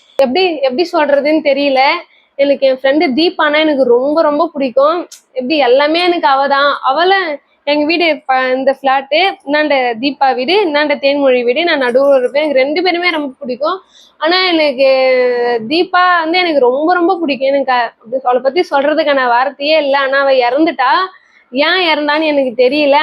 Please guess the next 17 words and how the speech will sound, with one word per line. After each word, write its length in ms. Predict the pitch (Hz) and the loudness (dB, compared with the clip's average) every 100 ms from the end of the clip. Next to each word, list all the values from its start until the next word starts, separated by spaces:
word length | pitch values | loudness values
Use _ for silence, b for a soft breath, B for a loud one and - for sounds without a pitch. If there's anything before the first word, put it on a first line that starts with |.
| 294 | 0
ஆனா 140 | 294 | 2
அவளுடைய 680 | 285 277 262 254 247 240 233 | 2 2 2 2 2 0 0
டெத்து 300 | 240 262 381 359 | -2 -2 -2 -2
கூட 160 | 330 339 | 0 2
என்னால 260 | 311 302 | 2 2
வர 160 | 277 277 | 2 0
முடியல. 380 | 294 285 262 269 | -2 -2 0 2
வரணும்னு 440 | 254 240 294 330 311 | 2 0 -2 0 0
நினைச்சேன், 300 | 277 277 277 | 0 -2 0
ஆனா 80 | 277 | 2
என்னால 320 | 269 262 277 | 2 2 0
வர 220 | 240 240 302 | 2 0 0
முடியல. 440 | 294 254 240 247 311 349 b b b b | 0 0 0 2 0 -2 b b b b
ஆனா 160 | 330 415 403 | 0 2 2
அவ 120 | 349 311 294 285 277 277 269 240 - - | 2 2 2 2 4 2 0 -4 -10 -8
ஒரு, 240 | - 294 294 294 | 0 2 4 2
அவ 200 | 277 | 2